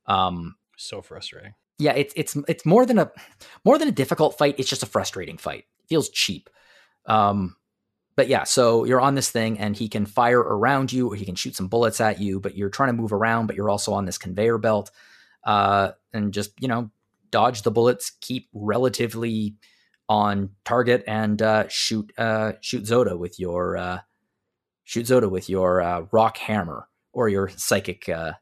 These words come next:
Speaker 1: your psychic shockwave. And then after you finally beat him, you know, he takes off, but you, uh,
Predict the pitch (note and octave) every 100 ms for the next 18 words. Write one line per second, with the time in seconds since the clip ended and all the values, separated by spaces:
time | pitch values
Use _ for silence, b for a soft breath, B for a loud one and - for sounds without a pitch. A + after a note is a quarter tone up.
0 | _ F2+ - G#2 F#2 E2+ - - F2+ -
1 | C2+ G1+ - - _ _ C3 A#2+ A#2 -
2 | A#2+ - B2 A2+ A#2+ B2 A#2+ - B2 D3+
3 | C#3+ A2+ B2 D#3 - G#2 C3 - A2 G#2
4 | G#2+ A2+ A#2 B2+ A2+ - G2 A2 - -
5 | G2+ F#2+ F#2 F#2 F2+